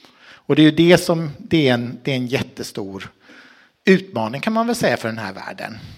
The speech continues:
Och för alla som gör någonting i den här världen. Om man då pratar med, och vi kan hålla oss i Norden, om vi pratar om våra nordiska aktörer,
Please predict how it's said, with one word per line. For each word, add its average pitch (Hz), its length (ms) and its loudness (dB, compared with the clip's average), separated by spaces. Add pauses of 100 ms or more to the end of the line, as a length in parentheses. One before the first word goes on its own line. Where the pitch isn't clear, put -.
(240)
Och 117 100 -10
för 135 100 -4
alla 123 220 2
som 113 360 -10 (220)
gör 135 500 4
någonting 104 440 -12
i - 40 -14
den 110 160 -14
här 101 140 -8
världen. - 320 -16 (1300)
Om 180 80 6
man 202 120 8
då 220 180 12
pratar 202 500 2
med, 135 300 0 (420)
och 156 320 0
vi 160 80 6
kan 165 200 0
hålla 156 240 6
oss - 200 -2
i 147 120 -6
Norden, 135 720 -2 (140)
om 131 100 -8
vi 139 80 -8
pratar 139 300 0
om 127 80 -4
våra 131 160 0
nordiska 156 680 -4
aktörer, 113 680 -2